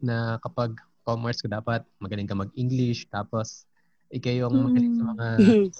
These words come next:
Speaker 1: salitaan, ganyan. Eh,
Speaker 3: Oo, kasi communication.
Speaker 1: Mm. Ako yung mga tipo ng, ano, hindi magaling sa mga ganyan, sa mga sita sa harap.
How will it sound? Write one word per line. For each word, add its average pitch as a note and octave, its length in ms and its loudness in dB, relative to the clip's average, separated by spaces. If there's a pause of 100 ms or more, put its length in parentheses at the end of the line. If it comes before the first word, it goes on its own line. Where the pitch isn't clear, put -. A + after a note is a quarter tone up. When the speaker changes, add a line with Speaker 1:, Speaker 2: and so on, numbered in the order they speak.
Speaker 1:
salitaan, A#2 540 0 (100)
ganyan. G#2 460 -4 (1040)
Eh, C3 400 2
Speaker 3:
Oo, F#3+ 100 6
kasi A3 220 4
communication. G#3 1300 4 (240)
Speaker 1:
Mm. B2+ 400 0 (680)
Ako B2 120 -4
yung D#3 200 6
mga D3 200 0
tipo C#3+ 240 2
ng, C3+ 320 2
ano, B2 120 2
hindi A#2+ 200 2
magaling A#2 400 2
sa - 80 -8
mga A2+ 160 0
ganyan, A2 240 -2
sa - 80 -10
mga G#2+ 260 -4 (460)
sita - 320 -4
sa A2+ 160 -4
harap. A2+ 480 -2